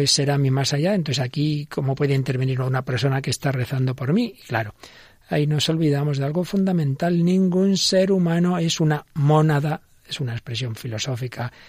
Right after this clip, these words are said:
clásica de un famoso filósofo Leibniz que decía, pues, que el mundo está hecho de, digamos, como de núcleos, de, de átomos cerrados en sí mismos, lo llamaba mónadas. No, no, el ser humano no es una mónada cerrada en sí misma.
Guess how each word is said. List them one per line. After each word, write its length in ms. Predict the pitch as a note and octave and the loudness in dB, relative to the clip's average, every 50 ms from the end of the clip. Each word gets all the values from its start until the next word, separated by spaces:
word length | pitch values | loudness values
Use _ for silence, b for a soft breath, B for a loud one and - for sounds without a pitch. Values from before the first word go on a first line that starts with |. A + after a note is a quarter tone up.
| B B B | B B B
clásica 560 | B - C#3 A#2+ A#2 A#2+ A#2 - B2+ - - | B -10 -8 -4 -4 -4 -4 -4 -6 -8 -8
de 60 | A#2 | -8
un 140 | A2+ A2+ A2 | -6 -6 -8
famoso 760 | G#2+ - A#2 G#2+ G#2+ A2+ A2+ A2+ - - A#2+ A#2 A2+ A2+ - b b b b | -8 -8 -8 -8 -6 -6 -6 -6 -6 -6 -8 -8 -8 -10 -12 b b b b
filósofo 580 | b - - C#3 C3+ B2 - - B2 - B2 A2 | b -6 -2 0 0 0 -2 -4 -6 -6 -6 -6
Leibniz 500 | G#2 G#2+ B2+ C3+ B2+ B2+ B2+ B2 A#2+ - | -4 -2 0 0 0 -2 -4 -6 -6 -8
que 120 | - D#3 | -6 -4
decía, 360 | D3 C#3 B2+ C3 C3 B2+ C#3 B B B B B B B | -4 -4 -2 -4 -4 -4 -4 B B B B B B B
pues, 180 | - - C#3+ - | -10 -10 -10 -8
que 80 | - - | -6 -4
el 80 | B2+ | -2
mundo 220 | C3 C#3 C#3+ C#3+ C#3 | 0 2 2 2 0
está 200 | C3 - C#3 C3+ | 0 -2 -2 -2
hecho 240 | C3+ - - D#3 | -2 0 0 0
de, 400 | C#3+ C#3+ C#3 C3+ C3+ C3+ C#3 D3+ | 0 2 0 0 -2 -2 -6 -8
digamos, 560 | D3 C#3+ C#3 C3+ C3+ C#3 C#3 D3 D#3 D3+ C#3+ - | -8 -8 -6 -4 -2 -2 0 0 0 0 -2 -2
como 220 | - C#3+ C#3 C#3 | -2 -2 -2 0
de 140 | C3+ C3+ C3 | 0 0 2
núcleos, 500 | C#3+ D#3+ E3 E3 F3+ D#3 D#3 D#3 D3+ D3+ | 2 2 2 2 2 2 2 2 2 2
de, 220 | D3+ C#3+ C#3+ C#3 | 2 2 2 2
de 100 | B2+ B2+ | 0 -2
átomos 480 | A#2+ E3 E3+ - D#3+ D#3 D#3 D#3 - B B B B B | -2 -2 0 0 0 2 0 0 -2 B B B B B
cerrados 540 | - - D#3 C#3 C3+ C#3+ D3+ D#3+ D#3 C#3 C#3 | -4 -2 0 0 2 2 4 4 2 2 2
en 120 | D#3 C#3 | 2 2
sí 120 | - - | 2 2
mismos, 380 | D3 D3+ D#3 D#3 D#3 D3 C3+ C3+ | 2 2 2 2 2 0 0 -2
lo 100 | C#3 B2+ | -4 -4
llamaba 340 | B2+ B2 A#2+ B2+ B2+ B2+ B2 | -4 -2 -2 -2 -2 0 2
mónadas. 500 | B2+ C3+ C3+ C3 B2 A2 G#2+ G2+ - - | 2 2 2 2 0 -2 -4 -6 -6 -4
No, 120 | C#3 C3 | -2 -2
no, 140 | B2+ B2+ A#2 | 0 0 -2
el 80 | G#2+ A2 | -2 -4
ser 220 | - - F3+ F#3 | -2 0 2 2
humano 260 | F3+ F3 F3 E3+ E3 | 2 2 2 2 2
no 100 | D#3+ E3 | 2 2
es 120 | D#3+ - - | 2 2 0
una 180 | E3 C#3 B2 | -2 -2 -2
mónada 580 | B2 B2 B2 C3 C3+ D3 D3+ D3 C#3+ D3 C#3+ C3+ | -8 -8 -6 -2 0 0 2 2 0 0 0 -2
cerrada 480 | - - D#3 C#3 C3 C3+ C#3 C#3+ D3+ C#3+ | 0 2 0 2 2 0 0 0 0 0
en 100 | C#3+ C#3 | 0 0
sí 160 | - - D3+ | 0 0 0
misma. 440 | D3 D3+ E3 E3+ E3 D3+ C#3+ C3+ | 2 2 2 2 2 2 0 0